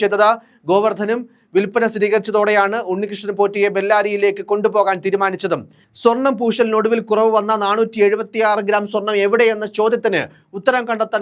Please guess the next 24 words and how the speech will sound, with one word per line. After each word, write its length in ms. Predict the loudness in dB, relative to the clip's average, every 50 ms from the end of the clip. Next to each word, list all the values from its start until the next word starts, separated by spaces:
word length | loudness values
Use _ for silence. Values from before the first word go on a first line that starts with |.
| 0 0
കഴിയുമെന്ന 380 | 0 2 2 -2 -2 -4 -4 -4 -4
പ്രതീക്ഷയിലാണ് 600 | -2 -4 -2 -4 0 0 2 2 2 2 0 -2 -2
എസ് 100 | 0 0 0
ഐ 40 | 0 0
ടി. 80 | -4 -4 -4 -6 _ _ _ _ _ -2
മഹാരാഷ്ട്രയിൽ 560 | 2 2 2 2 2 0 -4 -2 -6 -6 -4 -4
നിന്ന് 140 | -6 -4 -4 -2
വിദഗ്ധനെ 340 | -2 -4 -4 -6 -6 -4 -2 -4
എത്തിച്ച് 280 | -2 -4 -4 -2 -2 -2 -2 0
സ്വർണം 260 | -4 -2 -2 -4 0 0
വേർതിരിച്ചുവെന്നും 680 | 0 2 2 0 -2 -2 -4 -2 -2 0 0 0 0 -2 -6 -16 _ _ _ _ _
പൂശലിന് 440 | 2 2 2 2 0 -2 -2 -2 -2 0 0
ശേഷം 240 | 0 0 0 -4 -2 0
ബാക്കി 240 | 0 -2 0 -4 -6 -6
വന്ന 140 | -4 -6 -6 -4 -2
സ്വർണം 320 | -2 -2 0 -2 -2 -2 -6 -16 _ _ _ _ 0 0
ഉണ്ണികൃഷ്ണൻ 460 | 2 2 0 -2 -2 -6 -4 -4 -2 0
പോറ്റിക്ക് 340 | -2 -2 -2 -4 -2 -2 0 2 2
നൽകിയെന്നും 560 | 0 0 -2 -2 2 2 2 2 0 -6 -8 -10
സ്മാർട്ട് 320 | -16 -2 0 0 0 0 -2 -6
ക്രിയേഷൻസ് 460 | -2 0 0 0 0 -4 -6 -4 -4
ഉടമ 200 | -4 0 0 0 0 2
മൊഴി 180 | 0 2 2 2
നൽകിയിരുന്നു. 440 | 0 -2 2 2 2 2 2 0 -2